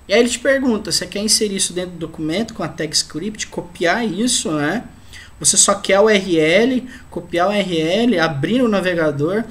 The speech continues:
Você fala, "Ah, eu quero inserir direto do documento." Pronto.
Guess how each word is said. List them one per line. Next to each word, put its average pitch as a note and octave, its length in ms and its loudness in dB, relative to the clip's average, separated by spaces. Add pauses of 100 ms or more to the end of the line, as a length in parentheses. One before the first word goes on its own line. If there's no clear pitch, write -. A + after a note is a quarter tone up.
(180)
Você - 160 -8
fala, A3+ 240 2
"Ah, - 40 6
eu D3 60 2
quero G3+ 140 -6
inserir G#3+ 320 0
direto G#3 280 0
do A3+ 60 -6
documento." F3+ 640 -4
Pronto. F3+ 360 -2